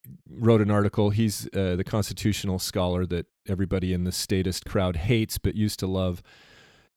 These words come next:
He, uh, was a former contributor to C N N and all these other shows until he came out in favor of reason surrounding the, the Trump impeachment stuff. He has a,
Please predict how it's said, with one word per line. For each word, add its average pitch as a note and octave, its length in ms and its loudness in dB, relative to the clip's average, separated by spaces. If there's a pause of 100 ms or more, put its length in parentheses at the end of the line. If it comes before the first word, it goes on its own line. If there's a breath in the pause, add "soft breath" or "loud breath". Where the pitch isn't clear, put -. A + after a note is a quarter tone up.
He, B2 400 4
uh, G2 380 4 (140)
was A2 200 -2
a G2+ 60 0
former G2 320 -2
contributor F#2 500 -2
to F2 240 -4
C - 280 -6
N F#2 80 -2
N F2+ 200 -2
and E2+ 100 -4
all F2 120 -4
these F2+ 180 -4
other F2 200 -4
shows G2 380 -2
until F#2 300 -4
he F2 300 -4 (500)
came G#2+ 220 -2
out G2 140 0
in F2+ 100 0
favor A#2 360 4
of A2 80 0
reason D3 580 4 (720 soft breath)
surrounding B2 580 0
the, G#2 380 0
the A2 120 -2
Trump C#3 320 0
impeachment G#2+ 480 -2
stuff. - 420 -6 (1700 soft breath)
He D#3 180 8
has C3+ 260 8
a, G#2 360 4